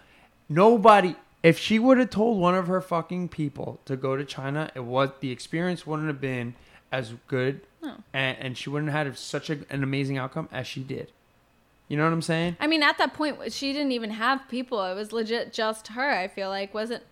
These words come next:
Speaker 1: Well,
Speaker 2: was
Speaker 1: when
Speaker 2: it
Speaker 1: she went to
Speaker 2: not?
Speaker 1: China, she had a,
Speaker 2: Oh,
Speaker 1: she,
Speaker 2: okay.
Speaker 1: she was
Speaker 2: All right.
Speaker 1: already,
Speaker 2: I
Speaker 1: like,
Speaker 2: was like,
Speaker 1: shit, she was already,
Speaker 2: all right.
Speaker 1: like,
Speaker 2: Oh, yeah, she
Speaker 1: fa-,
Speaker 2: already,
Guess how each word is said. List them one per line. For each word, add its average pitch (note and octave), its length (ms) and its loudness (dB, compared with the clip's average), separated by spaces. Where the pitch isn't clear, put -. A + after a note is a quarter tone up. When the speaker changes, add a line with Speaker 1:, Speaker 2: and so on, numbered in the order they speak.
Speaker 1:
Well, D3+ 160 0
Speaker 2:
was D3 80 2
Speaker 1:
when D3+ 80 0
Speaker 2:
it - 40 -4
Speaker 1:
she - 100 -2
went E3 100 2
to - 40 0
Speaker 2:
not? - 60 -2
Speaker 1:
China, C#3 260 2
she B2 120 -6
had A#2 160 -2
a, A2+ 160 -8
Speaker 2:
Oh, - 20 -8
Speaker 1:
she, D#3 200 0
Speaker 2:
okay. C3 80 -6
Speaker 1:
she - 140 2
was C#3+ 140 4
Speaker 2:
All C3 80 -2
right. A2+ 120 -2
Speaker 1:
already, A#2 180 -6
Speaker 2:
I A2 40 -6
Speaker 1:
like, A2 160 -6
Speaker 2:
was G#2+ 80 -14
like, - 100 -12
Speaker 1:
shit, A#2+ 360 -6
she - 140 -4
was C3+ 140 0
already, B2 260 -4
Speaker 2:
all A2 60 -10
right. A2 80 -8
Speaker 1:
like, G#2+ 80 -10
Speaker 2:
Oh, G#3+ 80 0
yeah, G3+ 220 -2
she - 160 -6
Speaker 1:
fa-, - 40 2
Speaker 2:
already, G3+ 260 -2